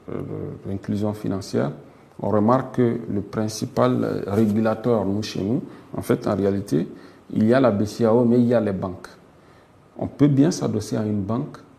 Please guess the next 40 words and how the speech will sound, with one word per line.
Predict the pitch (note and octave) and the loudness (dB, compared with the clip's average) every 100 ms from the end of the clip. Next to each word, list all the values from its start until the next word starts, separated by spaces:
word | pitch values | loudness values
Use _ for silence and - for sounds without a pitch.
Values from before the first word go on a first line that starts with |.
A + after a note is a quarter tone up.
| _ _ _ _ _ _ - | _ _ _ _ _ _ -10
pour, | B2+ C#3+ F3+ F#3 - - | -2 0 0 -4 -10 -4
euh, | A2 A2 G2+ A2 - | -2 0 -2 -6 -6
grandir | A#2 A#2 B2 A#2+ A2 - - - | 0 4 4 4 2 -2 -12 -14
très | - A#2 | -6 -6
facilement. | A#2 A2+ G#2+ G#2 G2 - | -6 -8 -6 -6 -8 -8
Avec | G2+ G2+ | -8 -4
une | G#2+ | -2
banque, | G2 A2+ E3+ - | -2 -2 -4 -8
on | |
peut | G#2 G#2+ | -4 -2
grandi-, | G2 G2 F#2+ - - - - | -2 -6 -8 -10 -20 -20 -14
on, | - F#2+ - | -6 -6 -6
on | G2+ | -8
peut | A2 A2 | -6 -6
grandir | G2 G2+ G#2 | -4 -6 -6
facilement. | - - - - - - - - _ - | -8 -12 -12 -12 -14 -20 -20 -20 _ -8
Et, | G2 G#2 - | -4 -4 -4
et | A#2 | -10
c'est | - A2+ G#2 | -6 -4 -4
surtout | G#2+ - B2+ - | -4 -4 -4 -4
de | - | -6
ça | - - | -6 -6
dont | G2+ | -4
nous | G2+ G2+ | -6 -6
avons | G2 G2+ | -8 -8
besoin. | - G2+ G2+ | -10 -8 -6
Nous | G2 | -4
avons | G2+ A2 | -2 -2
besoin | A2 G2+ G#2 | -2 -4 -2
d'une | G#2 G#2+ A2+ | 0 2 2
banque | G2+ A#2 E3+ - - - - - | 0 -2 -4 -10 -20 -20 -20 -6
qui | A#2 | -4
sera | - A2 | 0 0
notre | A2 C3+ | 0 -2
partenaire, | - E3+ - G#2 G2+ - - - - - - | -6 -10 -6 -4 -4 -6 -10 -20 -20 -20 -18
qui | - | -6
va | A2 A2+ | 0 2
nous | A2+ | 2
permettre, | A2 A2 G#2+ G#2+ G#2+ - - - - | 0 -2 0 -2 -4 -10 -20 -20 -12
euh, | G2 F#2 F#2 | -8 -6 -6